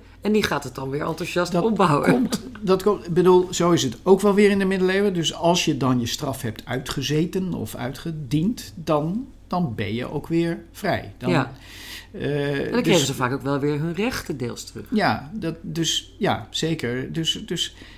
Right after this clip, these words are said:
Speaker 2: ja, de, op zich, eh, is het systeem,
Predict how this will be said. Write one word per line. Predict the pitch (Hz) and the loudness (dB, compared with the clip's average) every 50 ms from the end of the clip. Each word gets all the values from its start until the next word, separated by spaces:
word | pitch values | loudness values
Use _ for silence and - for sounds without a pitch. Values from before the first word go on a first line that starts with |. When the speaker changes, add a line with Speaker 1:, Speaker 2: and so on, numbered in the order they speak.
| - - | -16 -8
Speaker 2:
ja, | - 247 214 180 - - - 160 - | -6 -4 -4 -4 -4 -6 -8 -10 -12
de, | - - 131 135 | -12 -12 -12 -12
op | 175 - - | -10 -6 -2
zich, | - 196 180 180 - - - | 0 0 0 -2 -4 -10 -12
eh, | - 180 - 156 - 117 - 165 160 - - | -12 -10 -10 -10 -10 -12 -10 -10 -10 -10 -8
is | - - 165 | -6 -6 -4
het | 160 160 - | -4 -4 -4
systeem, | - 165 - - 180 170 165 160 165 156 156 - | -4 -4 -2 -2 -2 -2 -2 -2 -2 -4 -6 -8